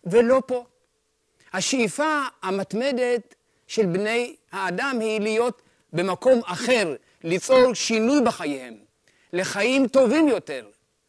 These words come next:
עכשיו, אין ספק שבשנתיים האחרונות, עם הופעת מגפת הקורונה,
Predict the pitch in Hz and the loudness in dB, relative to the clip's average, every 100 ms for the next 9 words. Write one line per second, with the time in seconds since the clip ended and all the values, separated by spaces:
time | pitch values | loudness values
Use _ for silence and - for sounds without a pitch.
0 | _ _ - 170 254 381 - 247 - 403 | _ _ -16 -8 -2 -2 -2 -4 -4 -6
1 | 285 - - 175 156 - _ _ _ 143 | -8 -12 -10 -8 -8 -12 _ _ _ -6
2 | 175 - 190 180 277 294 247 196 - 202 | -4 -2 -4 -2 -2 0 -2 -4 -4 -2
3 | 285 247 180 _ _ _ _ _ - 170 | 0 0 -4 _ _ _ _ _ -6 -4
4 | 143 139 170 - 220 214 180 160 147 220 | -4 -6 -6 -4 -4 -2 -2 -2 -4 -6
5 | 226 - 233 339 320 208 | -6 -6 -4 -4 -6 -8